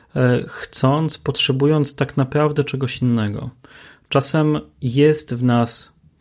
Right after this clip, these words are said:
coś, czego sami nie do końca potrafimy wyrazić, choć on to w sumie mówił, ale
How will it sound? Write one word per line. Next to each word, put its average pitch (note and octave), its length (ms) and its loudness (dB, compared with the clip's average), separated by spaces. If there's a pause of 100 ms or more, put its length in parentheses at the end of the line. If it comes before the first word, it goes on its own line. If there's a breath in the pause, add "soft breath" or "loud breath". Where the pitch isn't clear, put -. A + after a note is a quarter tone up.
(220)
coś, - 560 -2 (760 soft breath)
czego B2+ 220 -2
sami D3+ 320 0
nie D3 120 2
do C#3 100 0
końca D3+ 300 -2
potrafimy C#3 520 0
wyrazić, B2+ 640 2 (200)
choć G3+ 240 -6
on F3+ 120 0
to D#3+ 120 -2
w - 80 -6
sumie C#3+ 220 2
mówił, A#2 380 2
ale A2 280 -4